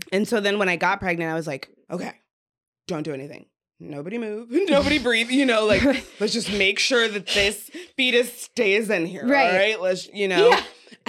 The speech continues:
Speaker 1: And, like, I luckily, after I had my son, like, a few months out, not a few months, like, seven months, but I
Speaker 2: Mm-hmm.
Speaker 1: found this mom group that was just, like, full of Burning Man moms.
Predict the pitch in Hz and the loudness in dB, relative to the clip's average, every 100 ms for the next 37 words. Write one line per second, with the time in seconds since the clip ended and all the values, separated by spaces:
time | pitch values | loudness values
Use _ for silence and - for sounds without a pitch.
0 | 208 269 269 269 240 214 196 - _ _ | -2 -2 0 0 0 -2 -6 -16 _ _
1 | _ _ _ _ _ _ 190 196 196 208 | _ _ _ _ _ _ -2 0 0 -2
2 | 226 175 185 190 180 180 165 165 170 165 | -2 -2 -2 -4 -2 -2 -2 -4 -4 -2
3 | 170 160 151 156 - _ 151 - 175 170 | -2 -4 -8 -14 -20 _ -16 -8 -6 -4
4 | 160 156 - 165 160 - 139 127 92 147 | -6 -8 -8 -10 -10 -14 -16 -14 -14 -14
5 | - 127 101 92 98 - - 175 170 247 | -16 -18 -16 -14 -16 -18 -2 0 0 2
6 | 208 185 180 180 185 185 175 175 165 180 | 2 2 0 -2 -8 -8 -8 -6 -4 -4
7 | 175 160 147 147 160 165 160 143 - - | -4 -6 -6 -6 -6 -10 -12 -12 -12 -4
8 | 165 170 151 147 151 170 196 208 226 233 | -2 -2 -4 -8 -6 -6 -6 -6 -6 -8
9 | 254 302 339 | -6 -6 -8